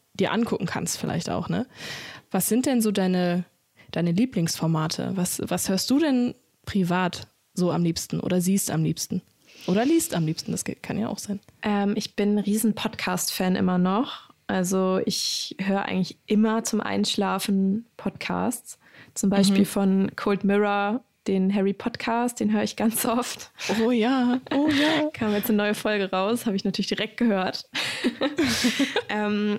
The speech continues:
Speaker 2: ja, sowas finde ich ganz, ganz toll, aber ich muss auch sagen, ich bin auch immer noch so eine, so eine kleine True-Crime-Maus.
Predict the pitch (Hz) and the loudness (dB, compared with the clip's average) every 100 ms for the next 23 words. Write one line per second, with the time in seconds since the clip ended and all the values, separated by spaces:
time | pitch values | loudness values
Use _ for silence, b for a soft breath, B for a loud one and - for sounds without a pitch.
0 | - 220 233 247 262 254 - 233 240 220 | 0 2 2 2 2 2 2 -2 -2 -4
1 | - - 226 233 214 214 - - 226 233 | -4 -2 0 0 0 -2 -4 -4 -4 -2
2 | 214 214 214 - 214 208 - 214 214 - | -4 -4 -4 -2 -2 -2 -2 0 0 0
3 | 208 208 202 202 b b b b - 202 | 2 2 0 -2 b b b b 0 0
4 | - 208 196 - 262 277 208 196 185 185 | 0 -2 0 0 0 0 0 0 2 2
5 | 180 202 294 - | 2 0 0 -6